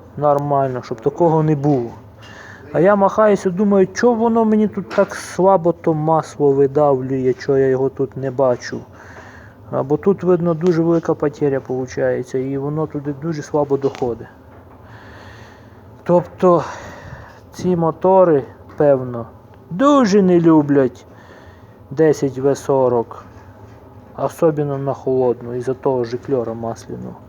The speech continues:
Буду зараз збирати все обратно. Тобто це нормально.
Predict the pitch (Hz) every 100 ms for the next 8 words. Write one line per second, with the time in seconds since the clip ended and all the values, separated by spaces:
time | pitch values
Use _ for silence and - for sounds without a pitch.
0 | - - - - - - - - 123 143
1 | 143 139 135 127 135 147 143 127 - 135
2 | 127 123 170 165 - 135 - 165 165 156
3 | 135 170 165 143 139 139 127 113 110